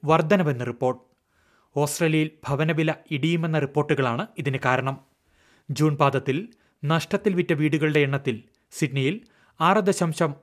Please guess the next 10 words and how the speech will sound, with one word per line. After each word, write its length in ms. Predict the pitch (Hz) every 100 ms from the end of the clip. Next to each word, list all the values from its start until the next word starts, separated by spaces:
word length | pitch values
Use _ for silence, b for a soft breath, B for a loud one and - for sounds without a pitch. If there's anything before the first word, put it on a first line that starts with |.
| 151
നാല് 280 | 151 185 202
ശതമാനം 460 | 190 165 165 156
വർധനവുണ്ടായപ്പോൾ 840 | 139 131 151 143 139 135 131 123 107 b b b b
മെൽബണിൽ 460 | 143 139 135 165 - b b b
അഞ്ച് 220 | 165 185
ദശാംശം 520 | 208 202 170 156 165 143 -
മൂന്ന് 240 | 160 190
ശതമാനമായാണ് 760 | 185 151 151 147 135 127 120 180 -
ഇത് 120 | 156
വർദ്ധിച്ചത്. 500 | 139 127 131 147 139